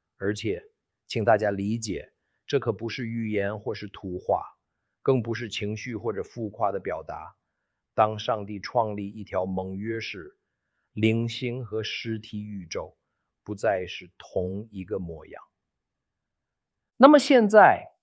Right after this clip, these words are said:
假设说上帝要跟人类心灵沟通，一定是用人类能理解的方法。因此，似乎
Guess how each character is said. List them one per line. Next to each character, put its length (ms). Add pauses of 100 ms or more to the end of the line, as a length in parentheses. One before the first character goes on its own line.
(200)
假 200
设 180
说 200
上 260
帝 160
要 160
跟 260
人 260
类 160
心 280
灵 180
沟 240
通， 360
一 240
定 320
是 160
用 200
人 300
类 200
能 260
理 220
解 200
的 100
方 280
法。 240 (880)
因 180
此， 360 (560)
似 180
乎 440